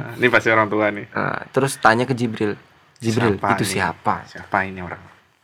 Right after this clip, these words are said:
Speaker 2: "Itu adalah orang yang sangat dicintai oleh kaumnya." Garis bawahi. "Itu
Speaker 1: Mm-mm.
Speaker 2: adalah orang yang sangat dicintai oleh kaumnya.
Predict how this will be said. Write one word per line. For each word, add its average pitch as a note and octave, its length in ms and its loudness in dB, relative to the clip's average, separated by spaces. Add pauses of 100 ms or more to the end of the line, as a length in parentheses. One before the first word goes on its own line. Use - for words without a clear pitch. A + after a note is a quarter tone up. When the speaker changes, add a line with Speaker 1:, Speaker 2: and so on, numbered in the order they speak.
(120)
Speaker 2:
"Itu C#3+ 260 -2
adalah C#3 440 4
orang E3 420 4
yang D3 240 2
sangat D#3+ 340 0
dicintai B2 680 2
oleh A#2 240 2
kaumnya." G#2 480 0 (160)
Garis B2 240 4
bawahi. A2 400 4 (500)
"Itu - 200 4
Speaker 1:
Mm-mm. C#3+ 80 8
Speaker 2:
adalah B2+ 240 6
orang D3+ 320 6
yang C3+ 160 2
sangat C#3 260 0
dicintai A2+ 480 0
oleh A2+ 220 2
kaumnya. - 500 -4